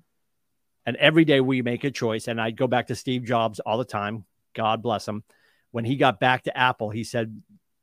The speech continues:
"The, the things that I, the, the thing I was most proud of on my return to Apple were all the things I said no to."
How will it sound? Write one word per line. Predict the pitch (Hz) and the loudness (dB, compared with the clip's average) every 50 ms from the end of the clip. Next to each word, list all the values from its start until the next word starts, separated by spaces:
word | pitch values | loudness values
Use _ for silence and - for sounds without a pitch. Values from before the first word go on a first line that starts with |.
| _ - | _ -10
"The, | 117 117 110 104 95 85 110 | -6 -6 -4 -4 -6 -8 -10
the | 110 117 113 | -8 -8 -8
things | 110 - 151 147 156 131 | -2 0 0 0 2 2
that | 127 123 | 2 2
I, | 120 120 120 | 2 0 -2
the, | 117 120 117 127 - | -4 -6 -10 -10 -10
the | 131 117 107 | -10 -10 -8
thing | - - 160 160 | -2 -2 0 2
I | 156 139 | 2 2
was | 131 127 117 - | 2 0 -2 0
most | 135 143 160 151 - | 2 2 2 2 0
proud | - 147 143 135 | 0 0 2 2
of | 139 131 117 | 2 2 0
on | 120 123 | -2 -2
my | 117 117 | -2 -2
return | 110 110 104 - 131 127 117 | -4 -4 -4 -4 -4 -4 -2
to | 123 | -2
Apple | 104 117 113 - 117 110 | -4 -4 -4 -4 -6 -6
were | 107 110 110 | -6 -6 -4
all | - 110 117 | -2 -4 -4
the | 107 120 | -4 -6
things | - 120 113 104 | -8 -8 -8 -6
I | 107 107 | -6 -8
said | 98 - 110 107 104 | -6 -8 -8 -8 -8
no | 104 101 101 98 | -8 -8 -8 -10
to." | - - - 101 101 | -12 -14 -16 -16 -16